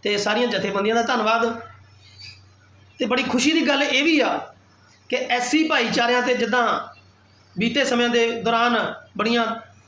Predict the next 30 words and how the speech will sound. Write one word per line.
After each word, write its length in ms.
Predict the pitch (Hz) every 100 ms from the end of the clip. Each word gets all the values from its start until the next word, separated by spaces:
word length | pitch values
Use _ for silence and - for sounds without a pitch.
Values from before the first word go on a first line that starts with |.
| - _ _ - - - 170
ਅ, 40 | 165
ਜ਼ਿਆਦਤੀਆਂ 520 | 190 240 240 269 277
ਉਹਨਾਂ 120 | 262
ਦੇ 60 | 262
ਨਾਲ 120 | 247
ਹੁੰਦੀਆਂ 220 | 220 226
ਰਹੀਆਂ, 140 | 240
ਧੱਕੇ 340 | 240 233 - 233
ਹੁੰਦੇ 200 | 254 233
ਰਹੇ, 100 | 240
ਤਸ਼ੱਦਦ 420 | 240 214 208 220
ਹੁੰਦੀਆਂ 340 | 247 226 220
ਰਹੀਆਂ 200 | 233 247
ਨੇ, 120 | 240 220
ਜਾਤੀ 280 | 214 214
ਸੂਚਕ 260 | 240 233 240
ਸ਼ਬਦਾਂ 360 | - 196 196 262
ਦੇ 80 |
ਨਾਲ 180 | 247 226
ਜਿਹੜੇ 180 | 202 247
ਲੋਕ 500 | 220 214 208 156 - - - -
ਉਹਨਾਂ 180 | 247 247
ਨੂੰ 120 | 233
ਬੋਲਦੇ 340 | 220 220 240
ਰਹੇ 100 | 247
ਨੇ, 80 | 240
ਸੰਬੋਧਨ 420 | 226 202 233 247
ਕਰਦੇ 280 | 208 190 220
ਰਹੇ 140 | 233
ਨੇ 320 | 233 226 214